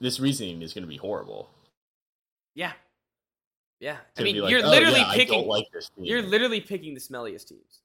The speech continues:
Speaker 2: on purpose, so
Speaker 1: Yes.
Speaker 2: you just gotta ride with it.
Speaker 1: Yeah, that's right. So we'll see if it, maybe I'm trying to be too cute.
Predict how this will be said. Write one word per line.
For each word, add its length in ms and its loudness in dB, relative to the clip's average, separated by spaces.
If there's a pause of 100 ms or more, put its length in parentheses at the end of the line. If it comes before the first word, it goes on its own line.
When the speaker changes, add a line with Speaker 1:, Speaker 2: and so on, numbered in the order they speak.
(160)
Speaker 2:
on 160 -18
purpose, 400 -20
so 380 -16 (320)
Speaker 1:
Yes. 320 -8 (440)
Speaker 2:
you 60 -20
just 80 -14
gotta 140 -4
ride 220 0
with 100 -14
it. 100 -18 (1500)
Speaker 1:
Yeah, 60 -20 (120)
that's 300 -20
right. 140 -20
So 260 0
we'll 160 -2
see 160 -2
if 100 -4
it, 180 -12
maybe 280 0
I'm 100 0
trying 200 -2
to 60 -6
be 120 -8
too 140 -14
cute. 220 -14